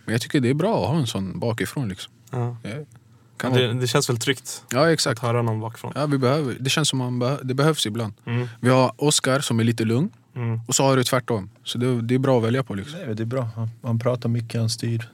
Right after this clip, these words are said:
Speaker 3: Så
Speaker 2: Mm.
Speaker 3: att, eh, nej, det är bra. Han pratar.
Speaker 2: Mm, härligt. Eh, också den s-, sista frågan då i, i duellen. Eh, lite återkopplande till, till er första duell. Ehm,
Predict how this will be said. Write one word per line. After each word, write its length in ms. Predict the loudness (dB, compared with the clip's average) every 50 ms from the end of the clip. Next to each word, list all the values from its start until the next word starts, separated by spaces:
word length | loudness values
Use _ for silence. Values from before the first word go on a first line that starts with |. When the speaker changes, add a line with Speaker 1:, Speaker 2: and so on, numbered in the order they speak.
| -12
Speaker 3:
Så 100 | -6 -2
Speaker 2:
Mm. 140 | 0 0 0
Speaker 3:
att, 200 | 0 -2 -4 -4
eh, 60 | -4 -2 -2 -2 -4 -6 -10 -16 -20 -20 -20 -20 -20 -20 -20 -12 -6
nej, 280 | -4 -4 -2 -2 -4 -8 -12 -16 -12 -6
det 60 | -4 -4
är 60 | -4
bra. 220 | -4 -4 -6 -6 -6
Han 80 | -6 -4
pratar. 380 | 0 0 0 0 0 -4 -4 -4 -8 -14 -20 -20 -20 -16 -8 -4
Speaker 2:
Mm, 200 | -4 -4 -4 -4 -4
härligt. 240 | -4 -4 -4 -6 -10 -16 -20 -20 -20 -18 -18 -18 -14 -6
Eh, 420 | 0 2 2 4 2 2 0 -2 0 2
också 300 | 2 2 4 4 4 6
den 100 | 6 4
s-, 280 | 2 0 -2 -2 -2 0
sista 300 | 0 0 2 2 2 2
frågan 280 | 4 4 4 4 4
då 100 | 2 2 2
i, 280 | 0 0 -2 -4 -6 -8
i 20 |
duellen. 520 | -4 2 4 4 4 4 4 2 0 -2 -6 -12 -20 -20 -20 -18 _
Eh, 200 | -10 -8 -6 -6
lite 380 | -4 -2 2 2 2 4 6 8
återkopplande 720 | 8 8 8 6 4 4 4 4 4 4 2 4 2 2
till, 420 | 0 0 -2 -2 -2 -4 -6 -8 -10 -12 -14 -10
till 480 | -8 -6 -6 -4 -6 -6 -6 -8 -8 -10 -10 -10 -12 -12 -12 -8
er 120 | -6 -6
första 320 | -4 -2 0 0 2 2 2
duell. 240 | 4 2 0 0 -2 -6 -14 -20 -20 -20 -20 -20 -20 _ _
Ehm, 420 | -12 -10 -10 -10 -10 -10 -10 -10